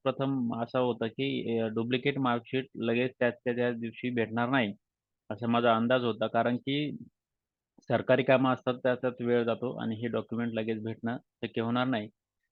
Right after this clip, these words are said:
म्हणून म्हटलं आपलं थोडीफार चौकशी करावं. तर, अ, सकाळी सहा, साडेसहाला पोहोचल्यानंतर तिथं काय ऑफिस वगैरे लगेच उघडे नव्हते.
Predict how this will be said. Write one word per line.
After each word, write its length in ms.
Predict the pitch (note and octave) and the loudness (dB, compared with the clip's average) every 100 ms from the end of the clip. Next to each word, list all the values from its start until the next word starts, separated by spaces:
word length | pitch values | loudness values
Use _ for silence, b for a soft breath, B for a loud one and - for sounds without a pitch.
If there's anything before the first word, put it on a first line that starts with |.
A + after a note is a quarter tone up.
| _ - | _ -4
म्हणून 180 | A#2 C3+ | 0 2
म्हटलं 260 | B2+ B2 | 2 2
आपलं 180 | A#2+ C3 B2 | 2 0 -4
थोडीफार 320 | A#2+ A#2 B2+ | -4 -2 -2
चौकशी 460 | - C3+ C#3 C3 A2+ | 0 -2 0 -4 -4
करावं. 340 | G2+ G#2 A2 | -4 -4 -6
तर, 260 | - A#2+ B2 B2 A#2+ A#2+ | -6 -4 0 0 0 -4
अ, 20 | - | -6
सकाळी 360 | B2 - D3 D3+ | -4 0 0 0
सहा, 300 | - C3 C3 | 4 4 4
साडेसहाला 460 | C3+ C3 B2+ C3 | 0 -2 -2 -2
पोहोचल्यानंतर 720 | B2+ B2 A#2+ C3 C3 A#2 A2+ | -2 -4 -2 -2 -2 -4 -8
तिथं 380 | - A#2 _ B2 | -10 -14 _ -6
काय 200 | B2+ B2 | 0 2
ऑफिस 340 | A#2+ - B2 B2 | 0 -2 -6 -4
वगैरे 280 | A#2+ A#2+ | -2 -2
लगेच 260 | B2 A#2 A#2+ | -2 -2 -4
उघडे 240 | A#2 A#2 B2+ | -4 -2 0
नव्हते. 280 | C#3+ A#2 | -2 -4